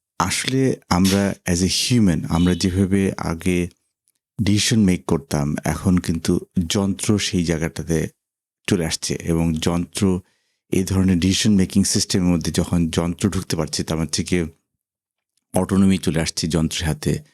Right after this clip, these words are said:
আমরা আসলে ডেইলি যেই কাজগুলো সিদ্ধান্ত নেই, ডেইলি হিউম্যান, আহ, আমরা যে সিদ্ধান্তগুলো নেই আমাদের অফিসে, আমাদের বাসায় এবং আমাদের বিভিন্ন কাজে, এই হিউম্যান লেভেলের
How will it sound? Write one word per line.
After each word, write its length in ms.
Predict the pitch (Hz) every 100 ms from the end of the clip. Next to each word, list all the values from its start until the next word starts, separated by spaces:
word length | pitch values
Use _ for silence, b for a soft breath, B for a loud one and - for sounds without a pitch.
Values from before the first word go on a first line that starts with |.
| _ _ _ _ -
আমরা 300 | 82 92 95
আসলে 240 | 92 - 90
ডেইলি 460 | 78 98 107 104 104
যেই 220 | 92 92
কাজগুলো 520 | - 85 80 85 85 87 - _ _ _ -
সিদ্ধান্ত 540 | - 120 104 107 98 80
নেই, 240 | 78 76 - 82 - -
ডেইলি 340 | 98 98 92 98
হিউম্যান, 520 | - - 113 101 78 76 - 87
আহ, 140 | 78 - 78
আমরা 180 | 80 80
যে 120 | 82
সিদ্ধান্তগুলো 640 | - 90 85 85 90 80 76
নেই 220 | 82 82 85 151
আমাদের 280 | 82 76 80 -
অফিসে, 560 | 76 - 98 - 85 80 80 - _ _ _ -
আমাদের 280 | 82 80 87
বাসায় 680 | 73 80 80 - 85 82 82 82
এবং 140 | 78 82
আমাদের 380 | 78 80 80 76 - _ _ _
বিভিন্ন 360 | 90 92 95 92 92
কাজে, 360 | 80 78 78 - 82
এই 80 | 80 -
হিউম্যান 460 | - 110 113 113 107 113 _ _ _ _
লেভেলের 460 | 85 92 87 87